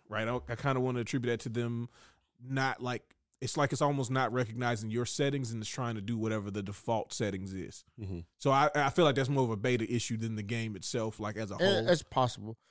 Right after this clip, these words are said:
Speaker 3: But yeah, that was kind of annoying. It's like, I don't wanna talk to all these other people, and there's a reason why.
Speaker 1: <laughs> So, we get into the lobby, and I'm like,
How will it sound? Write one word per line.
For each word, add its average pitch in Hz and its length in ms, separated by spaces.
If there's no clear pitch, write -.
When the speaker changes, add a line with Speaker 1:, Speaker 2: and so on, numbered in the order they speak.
Speaker 3:
But 139 120
yeah, 135 240
that 156 280
was 139 220
kind 131 180
of 117 120
annoying. 107 420
It's 110 100
like, 110 200
I 156 60
don't 185 140
wanna 180 180
talk 143 320
to 131 80
all 117 80
these 110 160
other 104 180
people, 104 460
and 101 100
there's 104 100
a 107 100
reason 120 360
why. 233 260
Speaker 1:
<laughs> - 60
So, 208 600
we 165 120
get 262 160
into 240 160
the 226 120
lobby, 170 460
and 135 140
I'm 139 80
like, 135 140